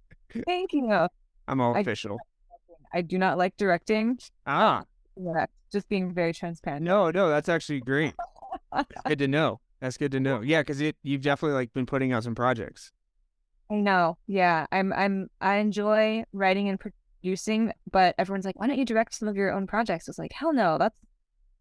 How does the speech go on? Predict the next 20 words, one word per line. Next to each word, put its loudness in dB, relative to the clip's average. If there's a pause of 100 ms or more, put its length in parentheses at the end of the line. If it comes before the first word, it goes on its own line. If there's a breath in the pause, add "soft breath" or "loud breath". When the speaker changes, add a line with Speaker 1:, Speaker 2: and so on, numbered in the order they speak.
Speaker 1:
for 0
an 2
actual 0
director." 2
I 2
have 0 (320)
no 0
interest -2
in -2
ever -2
directing 0
anything. -2
I 2
love 0
Speaker 2:
Knowing 2
that 4
is -2
good -2
though, -2
right? -2